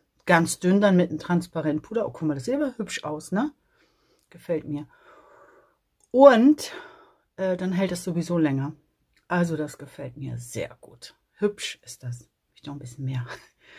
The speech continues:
Ja, weil das so ein bisschen bräunlich ist. So bräunlich-rot, also schöner,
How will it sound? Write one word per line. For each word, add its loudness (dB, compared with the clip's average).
Ja, -10
weil -4
das -8
so -6
ein -2
bisschen -8
bräunlich -4
ist. -12
So -4
bräunlich-rot, -2
also -10
schöner, 0